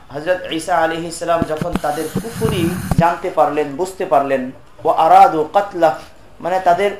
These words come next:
মধ্যে উল্লেখযোগ্য মান-, সংখ্যক মানুষ ঈমান আনে নাই, অল্প কিছু ঈমান আনছে। ফালাম্মা আহাসসা ঈসা মিনহুমুল কুফরা ওয়া আরাদু কাতলা ক্বালা মান আনসারি ইলাল্লাহ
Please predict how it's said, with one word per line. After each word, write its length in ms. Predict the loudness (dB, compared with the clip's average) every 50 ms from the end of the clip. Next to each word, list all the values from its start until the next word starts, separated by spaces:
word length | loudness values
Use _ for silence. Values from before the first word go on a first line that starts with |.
| -14 -18 -14 -6
মধ্যে 340 | -6 -6 -4 -4 -6 -4 -2
উল্লেখযোগ্য 600 | -4 -4 0 0 -2 -2 -2 -6 -8 -4 2 4
মান-, 380 | 4 6 6 4 2 2 0 -8
সংখ্যক 420 | -4 -4 -4 -2 -2 -4 -2 0
মানুষ 240 | 0 0 0 0 -2 -6 -8
ঈমান 220 | -4 -2 -2 0 0
আনে 220 | 0 -2 -2 0
নাই, 180 | -4 -4 -4 -2
অল্প 280 | -2 -2 -2 -4 -8
কিছু 220 | -8 -8 -8 -8 -6
ঈমান 200 | -4 -4 -4 -4
আনছে। 280 | -6 -8 -10 -14 -16 -16 -18 -20 -20 -20 -20 -20 -20 -16 -4 2
ফালাম্মা 340 | 2 4 4 4 2 2 0
আহাসসা 760 | 2 2 0 0 0 -4 -2 -2 -2 0 2 2 2 2 0
ঈসা 420 | -4 -6 -8 -4 0 0 0 0
মিনহুমুল 580 | 0 -4 -8 -8 -8 -8 -8 -6 -4 -4 -4 -4 -6 -8
কুফরা 460 | -10 -10 -8 -4 0 0 0 0 -2 -6 -6 -6
ওয়া 100 | -4 -2
আরাদু 460 | 0 2 4 4 2 2 0 -2 -4
কাতলা 460 | -2 -2 -2 -2 -2 0 2 2 2 0 -6 -18 -20 -20 -20 -20 -12 -2
ক্বালা 440 | 2 4 6 6 6 6 4 2 2
মান 220 | 0 -4 -6 -6 -4
আনসারি 840 | -2 -2 -2 -4 -6 -2 0 2 2 2 2 0 -2 -4 -6 -8 -8 -8
ইলাল্লাহ 600 | -6 -4 -2 -4 -2 0 0 2 2 2 0